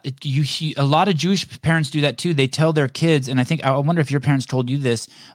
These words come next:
but, um, my wife's parents told her, "Hey, the world's really rough out there. People hate Jews. Don't, basically, don't trust fucking anybody."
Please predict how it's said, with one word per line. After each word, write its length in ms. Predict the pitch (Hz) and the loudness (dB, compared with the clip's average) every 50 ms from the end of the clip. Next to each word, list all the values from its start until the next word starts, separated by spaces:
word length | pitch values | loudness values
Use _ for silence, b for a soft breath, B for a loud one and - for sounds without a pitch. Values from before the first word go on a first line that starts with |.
| B | B
but, 180 | 143 143 131 - - | 0 0 0 -2 -4
um, 200 | 139 131 120 - | -6 -6 -4 -2
my 200 | 127 135 151 165 | 2 4 4 4
wife's 320 | 160 147 139 127 - - | 4 4 2 2 -2 -6
parents 340 | - _ - 147 139 131 127 | -8 _ 0 0 2 0 0
told 240 | - 143 127 127 120 | 0 0 0 0 2
her, 140 | 151 147 135 | 2 2 2
"Hey, 240 | 123 143 151 151 139 | 2 2 2 2 2
the 120 | 120 120 | 2 0
world's 340 | 113 123 135 139 127 110 104 | 2 2 2 2 2 0 0
really 280 | 107 120 123 120 113 | 0 0 2 2 2
rough 300 | 110 101 107 107 107 - | 2 2 2 0 2 2
out 180 | 113 98 95 - | 0 0 0 0
there. 160 | - 92 85 | -2 -4 -4
People 300 | - - 113 101 - 101 | 0 -2 -2 0 0 -2
hate 280 | 92 101 107 104 95 90 | 0 2 0 0 0 -2
Jews. 420 | 95 - 98 95 90 85 80 78 - | -2 -2 0 0 0 0 -2 -2 0
Don't, 240 | 110 107 104 92 | 0 0 0 0
basically, 400 | 98 110 107 104 - 98 - 101 | 0 0 0 0 -2 -2 0 2
don't 200 | 98 104 104 101 | 2 2 2 0
trust 300 | 98 - 107 95 - - | 0 0 0 0 -2 -2
fucking 300 | - 101 92 - 98 90 | -2 -2 -2 -2 -2 -2
anybody." 480 | 87 87 87 82 76 73 71 64 - _ | -2 -2 -2 -2 -4 -6 -8 -10 -12 _